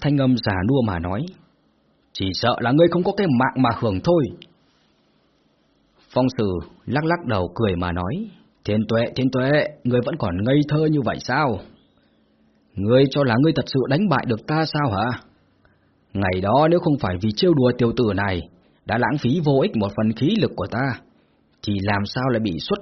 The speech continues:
thế lão bất tử của Ngọc Hư Cung chiếm tiện nghi? Nếu không phải vì xuất thế, làm ta bị thương nặng từ trước, thì ngày đó ngươi và tiểu oa nhi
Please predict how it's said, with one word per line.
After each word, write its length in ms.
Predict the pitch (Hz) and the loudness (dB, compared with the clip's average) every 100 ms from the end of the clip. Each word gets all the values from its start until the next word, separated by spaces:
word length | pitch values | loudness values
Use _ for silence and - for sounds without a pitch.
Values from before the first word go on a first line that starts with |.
| - | -2
thế 100 | 110 143 | 0 0
lão 180 | 151 202 | 0 -2
bất 140 | 214 226 | -2 -2
tử 220 | 104 92 85 | -4 -2 -4
của 100 | 92 | -2
Ngọc 160 | 104 104 - | -2 -4 -2
Hư 80 | 143 | -2
Cung 140 | 147 131 131 | 2 0 2
chiếm 120 | 104 104 | -2 -2
tiện 160 | 101 90 | -4 -2
nghi? 300 | 95 110 - - _ _ _ _ _ _ _ 92 | -2 -4 -6 -20 _ _ _ _ _ _ _ -2
Nếu 220 | 104 175 | 2 4
không 140 | - - | 2 0
phải 160 | 98 92 | -4 -2
vì 100 | 113 113 | -2 0
xuất 100 | 208 202 | -4 -2
thế, 180 | 120 151 269 - _ _ _ - | -2 0 -2 -8 _ _ _ -2
làm 180 | 110 131 | 0 0
ta 80 | 156 151 | 0 0
bị 120 | - | 0
thương 240 | 180 175 147 | 0 2 2
nặng 160 | 139 127 | 0 -2
từ 80 | 107 | -4
trước, 180 | 208 214 214 - _ _ _ - | 0 -2 -2 -20 _ _ _ -10
thì 140 | 107 95 98 | -6 -4 -2
ngày 200 | 98 95 | -2 -2
đó 220 | 110 170 | 0 0
ngươi 220 | 185 170 117 | 2 2 0
và 100 | 104 | -2
tiểu 140 | 117 95 | -2 0
oa 160 | 127 139 | 0 2
nhi 240 | 135 131 | 2 2